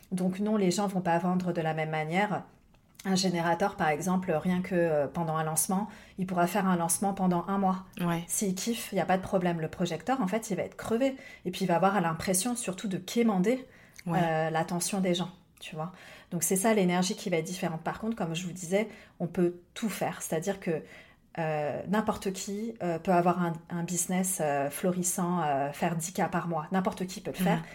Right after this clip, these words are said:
Speaker 1: Mais le comment, euh, par-, il y a peut-être des personnes qui vont être épuisées parce que c'est désaligné. Euh, il y a des personnes qui vont travailler nuit et jour, euh, et qui vont être en burn-out, en chemin,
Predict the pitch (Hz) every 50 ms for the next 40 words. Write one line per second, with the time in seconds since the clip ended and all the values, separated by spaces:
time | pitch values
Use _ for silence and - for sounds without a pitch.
0 | - - - - - 202 180 165 170 170 - - - 202 185 185 180 220 247 -
1 | - - - - - - - - - - 190 175 170 165 165 165 156 156 156 160
2 | - - - 185 180 180 - 185 185 156 - - 214 196 202 - 180 180 180 175
3 | 165 - 202 196 190 - 180 185 165 160 - - - 202 196 - - 208 190 -
4 | 202 202 - 160 - - 175 - - 180 160 156 185 190 180 196 175 175 170 175
5 | 160 170 208 254 - - - - - - - - - 180 175 170 165 160 165 175
6 | 170 175 220 202 185 - 180 165 160 - - - 202 175 175 180 175 180 180 185
7 | 196 202 190 - 196 190 185 190 202 202 190 - - - - 165 160 151 151 151
8 | 139 143 139 143 - - 180 185 - 175 175 175 165 170 - 165 151 156 180 185
9 | 180 196 190 190 190 190 - - 165 165 160 - - 190 180 190